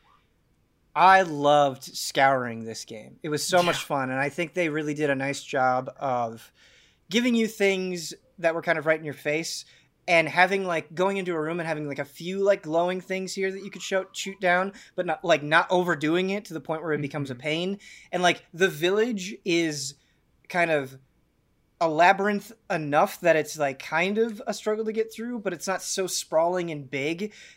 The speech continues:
Speaker 1: that, like, when
Speaker 2: Mm-hmm.
Speaker 1: you get done with one of the four lords, you're like, "Oh God, this again." Like, you're excited to do it 'cause it's the perfect size.
Speaker 2: <laughs> Yeah.
Speaker 1: Um, the puzzles, I think, were pretty bad.
Speaker 2: Oh, okay.
Speaker 1: Um,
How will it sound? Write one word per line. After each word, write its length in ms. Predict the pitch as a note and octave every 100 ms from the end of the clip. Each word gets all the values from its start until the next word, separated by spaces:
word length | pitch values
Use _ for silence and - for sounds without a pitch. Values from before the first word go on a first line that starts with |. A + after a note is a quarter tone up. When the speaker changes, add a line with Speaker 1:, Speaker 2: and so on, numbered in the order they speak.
| -
Speaker 1:
that, 220 | D#3+ D#3
like, 160 | E3+ C#3+
when 140 | E3+
Speaker 2:
Mm-hmm. 20 | F3
Speaker 1:
you 40 |
get 260 | D#3 F#3+ E3
done 440 | D#3+ E3 F3 F3+ - -
with 180 | E3 D3
one 120 | D#3+
of 60 | D#3
the 80 | D3
four 260 | D#3+ D3+
lords, 300 | C#3+ C#3+ D#3
you're 80 | D3
like, 120 | C#3+ C3+
"Oh 180 | D3+
God, 220 | D3 D3 C#3+
this 160 | D3+
again." 220 | D3+ C3
Like, 160 | C3+ C3+
you're 100 | C#3+
excited 560 | - - D3 E3 C3+ C3+
to 60 |
do 240 | B2+ D3 B2
it 180 | A2+ -
'cause 140 | C3+
it's 140 | B2+
the 80 | -
perfect 440 | - A#3 B3+ G3+ -
size. 400 | F3 D3 B2+ C4
Speaker 2:
<laughs> 0 |
Yeah. 600 | C4 - G3+ G3 F#3 D3
Speaker 1:
Um, 480 | F3+ F3 F3 E3 D#3+ _ -
the 140 | F#3
puzzles, 480 | A#3+ - G#4+ G4+ D4
I 100 | B3+
think, 300 | G#3+ B3 A#3
were 100 | F#3+
pretty 320 | - G3+ G3+
bad. 440 | F#3+ C3+ A2 G#2 - _ _ _ _ _ -
Speaker 2:
Oh, 220 | G#4+ F4
okay. 180 | D#3 E3+
Speaker 1:
Um, 560 | D3 F3+ F3 E3 D#3+ D3